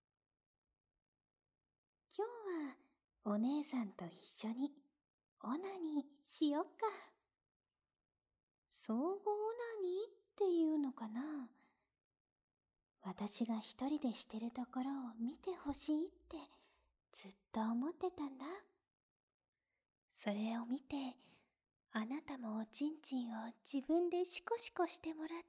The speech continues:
て、私はそのおちんちんを見て、また興奮して、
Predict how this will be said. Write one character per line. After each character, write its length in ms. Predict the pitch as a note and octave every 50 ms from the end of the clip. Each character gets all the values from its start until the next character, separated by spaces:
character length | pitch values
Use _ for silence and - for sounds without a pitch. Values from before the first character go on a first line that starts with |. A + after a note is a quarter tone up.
| _ _
て、 100 | - F#4 F#4 F4+ E4+ - _ _ - - - _ _ _ _ _ _ _ _ _ _ _ _ _ _ _ _ _ _ _ _ _ _ _ _ _
私 480 | - G3 F#3 - - G#3 G3+ - - A3+
は 140 | G#3+ G#3 G#3
そ 200 | - - G#3+ G#3
の 220 | G3+ A3 A3+ A#3
お 60 | A#3+
ち 200 | A#3+ A#3+ - C4+
ん 160 | C#4+ D4 C#4+ C#4+
ち 160 | - - A#3+
ん 160 | A3+ A3 G#3+
を 40 | G3
見 160 | G3+ A3+ A#3+
て、 160 | - - C4+ B3 A#3+ A#3 - _ - _ _ _ _ _ _ _ _
ま 140 | - C4+ B3+
た 200 | C4 - D#4 D4+
興 320 | D4+ D4+ D#4+ D#4+ E4 E4+ E4+
奮 300 | E4 F4 F4+ F#4+ F#4+ F#4
し 120 | - - -
て、 100 | -